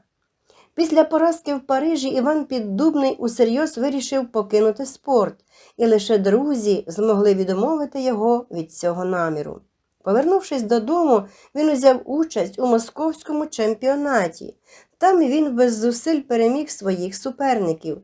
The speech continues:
За рік після паризької поразки Іван знову зустрівся з Буше.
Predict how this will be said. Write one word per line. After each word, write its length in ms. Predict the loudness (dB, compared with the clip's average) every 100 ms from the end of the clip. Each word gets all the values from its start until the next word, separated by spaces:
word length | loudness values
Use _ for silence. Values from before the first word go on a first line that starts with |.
| -12
За 220 | -4 -2
рік 240 | 0 -2 -4
після 320 | -4 0 0
паризької 640 | 0 0 0 -2 -2 -2
поразки 680 | -2 0 0 0 -2 -4 -4 -6 -16 2
Іван 340 | 6 6 4
знову 440 | 2 2 2 0 -4
зустрівся 760 | -6 -6 -6 -8 -6 -4 -4
з 60 | -4
Буше. 540 | -8 -6 -6 -6